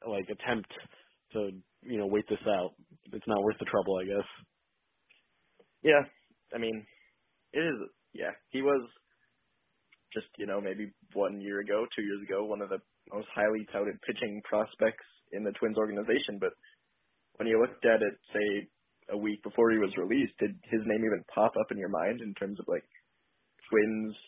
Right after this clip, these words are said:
Speaker 2: starting pitching in the minors?
Speaker 1: Uh, I mean, not really. And that's kinda
Speaker 2: Yeah, I
Speaker 1: why
Speaker 2: guess. Right.
Speaker 1: Yeah, that's why when you, when you think about it more, you're like, "Well, okay,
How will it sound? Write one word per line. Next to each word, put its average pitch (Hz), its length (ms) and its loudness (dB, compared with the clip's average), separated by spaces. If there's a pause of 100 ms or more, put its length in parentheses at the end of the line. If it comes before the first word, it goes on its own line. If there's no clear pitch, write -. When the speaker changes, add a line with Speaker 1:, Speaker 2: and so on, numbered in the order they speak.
(420)
Speaker 2:
starting 104 360 4
pitching 107 360 0
in 104 60 -2
the 101 80 -2
minors? 104 320 0 (1300)
Speaker 1:
Uh, 110 400 4
I 113 60 0
mean, 123 180 0
not 113 220 4
really. 104 360 0 (200)
And 120 80 0
that's 123 180 2
kinda 127 200 6
Speaker 2:
Yeah, 107 140 6
I 120 40 4
Speaker 1:
why 113 160 2
Speaker 2:
guess. 101 80 -4 (800)
Right. 85 240 -2
Speaker 1:
Yeah, 107 120 -6
that's 107 140 -4
why 127 120 2
when 127 180 -2
you, 123 160 -6 (120)
when 127 120 -6
you 120 120 -6
think 175 160 0
about 123 200 4
it 110 60 -2
more, 131 220 0
you're 110 100 0
like, 110 220 -4
"Well, 139 640 4 (300)
okay, 104 600 -6